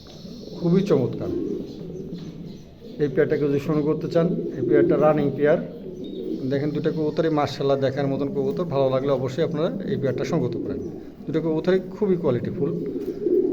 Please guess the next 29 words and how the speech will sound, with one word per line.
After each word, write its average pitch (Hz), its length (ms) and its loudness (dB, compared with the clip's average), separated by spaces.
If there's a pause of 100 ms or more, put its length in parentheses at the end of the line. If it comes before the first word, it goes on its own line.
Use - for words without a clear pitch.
(100)
মাশাআল্লাহ 127 400 0
দেখার 131 260 0
মতন। 135 280 -2
ভালো 135 180 4
লাগলে 131 220 2
অবশ্যই - 280 0 (220)
সংগ্রহ 139 200 2
করতে 143 160 2
পা-, 170 220 -2
কর-, 175 240 -2
করবেন 175 280 2
প্রিয় 180 160 2
দর্শক। - 280 2 (640)
দুটো - 140 4
কবুতরই 180 460 6
ডিম 160 200 2
বাচ্চা 143 320 4
রানিং 139 280 4
আছে। 139 240 0 (960)
যার 131 220 4
যেটা 131 180 2
পছন্দ, 151 340 2 (400)
অবশ্যই 139 320 0
আপনারা 151 300 0 (280)
কল 127 220 2
দিয়ে 165 220 0
সংগ্রহ 139 280 0
করে 107 180 -6
নেবেন। 95 260 -10